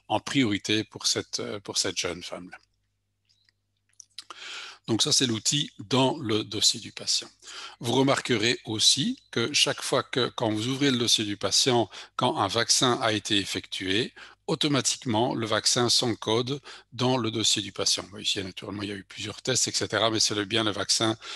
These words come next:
euh, Pfizer qui a été encodé automatiquement. Donc, vous ne devez pas l'encoder vous-même <clears throat> et, et vérifier des listes, et cetera. Un contact se crée, comme ici le contact du neuf du six avec le vaccin, et le vaccin est encodé dès l'ouverture du dossier du patient.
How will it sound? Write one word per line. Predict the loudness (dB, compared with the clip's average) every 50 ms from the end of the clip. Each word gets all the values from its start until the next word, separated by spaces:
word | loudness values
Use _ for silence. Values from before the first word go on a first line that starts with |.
| -12 -14 -16 _ -6
euh, | -4 -4
Pfizer | -4 0 0 0 0 0 0 0 0 0
qui | 0 -2
a |
été | -4 -2 -2 -2
encodé | -2 -2 -4 -4 -6 -2 -2 -2 -4 -2
automatiquement. | -6 -4 -4 -2 -2 -2 -2 -2 -6 -6 -4 -2 -2 -2 -2
Donc, | -2 -2 -2 -4 -4
vous | -6 -4 -2 -2
ne | 0
devez | 0 2 0 0 0
pas | 0 0 0
l'encoder | 0 0 -2 -4 -4 -2 0 0 0
vous-même | 0 0 0 2 2 4 2 2 0 0 -2 -4 -8 -8 -8
<clears throat> | -8 -10 _ _ 2 4 4 6 4 4
et, | 2 0 0 0 0 -2
et | -2
vérifier | -2 -2 -2 -2 -2 -2 -2 -2 -2
des | -2 -2
listes, | 0 0 0 2 0
et | 0
cetera. | -2 -2 -4 -4 -6 -4 -4 -4 -4 -4 -8 -12 -12 -14 -12 _ -2
Un | 0 0
contact | 0 0 2 2 2 4 2 0 0 0 -4 -4
se | -4 -4 -4 -6
crée, | -6 -4 -2 -2 -2 -4
comme | -4 -6 -4 0
ici | 2 2 2 2
le | -2 -4
contact | -2 -4 -6 -2 0 -2 -2 -2
du | -4 -6
neuf | -2 -2 -2 -2 -4 -6
du | -4 0
six | 2 2 2 4 4 2 2 2 0 -2 -10 -14 -14 -12 -4
avec | -2 0 0 0 0 0
le | -2 0
vaccin, | 0 0 0 0 0 0 0 -2 -2 -2
et | -4 -6
le | -4
vaccin | -4 -4 -2 -2 -2 0 0 -2
est | -4 -4 -4
encodé | -4 -4 -4 -6 -6 -2 0 0 0 -2 -4 -16 -16 -16 -18 -18 -14
dès | -6 0 2 2 2
l'ouverture | 2 0 -2 -2 -2 -2 -2 -6 -8 -8 -8
du | -8 -10
dossier | -10 -4 0 0 0 0
du | -4 -12
patient. | -14 -12 -6 -4 -4 -4 -4